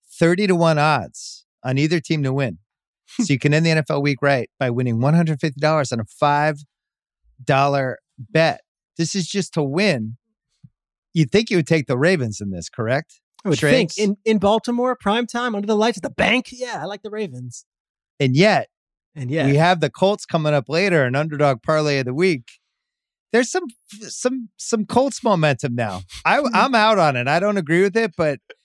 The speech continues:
Speaker 1: talking about, hey, they have the most talent in that division,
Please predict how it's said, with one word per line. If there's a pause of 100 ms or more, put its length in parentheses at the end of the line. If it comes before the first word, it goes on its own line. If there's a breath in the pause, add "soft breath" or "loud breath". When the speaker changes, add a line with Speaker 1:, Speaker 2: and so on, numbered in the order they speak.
(160)
Speaker 1:
talking
about,
hey,
they
have
the
most
talent
in
that
division,